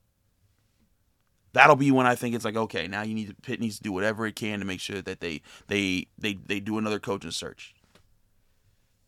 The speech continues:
But like I said, I think that the, the things that will decide that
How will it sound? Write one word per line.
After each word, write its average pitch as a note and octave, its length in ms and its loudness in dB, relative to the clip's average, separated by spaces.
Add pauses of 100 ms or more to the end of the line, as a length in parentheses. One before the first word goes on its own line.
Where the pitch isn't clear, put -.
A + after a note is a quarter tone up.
(2750)
But G2 60 -6
like G#2+ 160 4
I A#2+ 80 6
said, C3+ 320 4
I A2+ 80 8
think B2+ 220 0
that A#2 160 -2
the, A#2+ 420 2
the A2 160 -4
things D#3+ 320 -2
that C3+ 100 4
will B2 100 0
decide A#2+ 520 8
that A#2+ 560 4